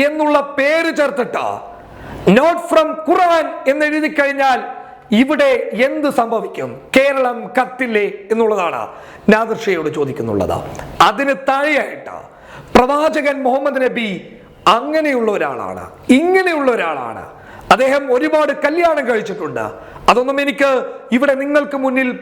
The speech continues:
പറയാൻ പറ്റുന്നില്ല. അത്രയും തരം താണ രീതിയിലാണ്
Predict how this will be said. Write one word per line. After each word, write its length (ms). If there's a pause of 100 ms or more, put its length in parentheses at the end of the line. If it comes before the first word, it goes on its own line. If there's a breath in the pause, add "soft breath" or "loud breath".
(100)
പറയാൻ 400
പറ്റുന്നില്ല. 500
അത്രയും 840 (480 loud breath)
തരം 420
താണ 380
രീതിയിലാണ് 800